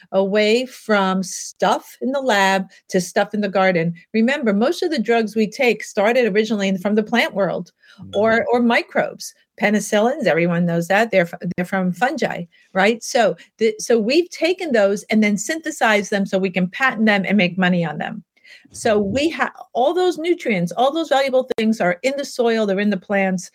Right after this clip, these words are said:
Speaker 1: We need to eat plant-forward diets. We don't have to get into what kind of diet you should eat. It's very individual, but that's how it starts.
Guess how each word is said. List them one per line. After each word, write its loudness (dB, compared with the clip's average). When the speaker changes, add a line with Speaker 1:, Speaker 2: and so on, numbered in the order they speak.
Speaker 1:
We 2
need 0
to -12
eat -4
plant-forward 0
diets. 2
We 0
don't 0
have -2
to -4
get 2
into -2
what 0
kind 0
of -2
diet 0
you -4
should -8
eat. -4
It's -8
very 0
individual, 0
but -2
that's 0
how 2
it -6
starts. -2